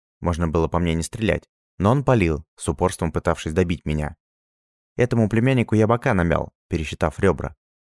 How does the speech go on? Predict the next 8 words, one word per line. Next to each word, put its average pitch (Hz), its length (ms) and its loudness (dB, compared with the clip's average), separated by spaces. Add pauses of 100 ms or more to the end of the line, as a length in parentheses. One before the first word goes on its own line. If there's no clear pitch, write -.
(140)
Такие 104 380 0
это 90 160 0
помнят 87 500 0
и - 60 -10
стараются 92 420 0
из-под - 220 -6
тишка - 280 0
ответить. - 460 -4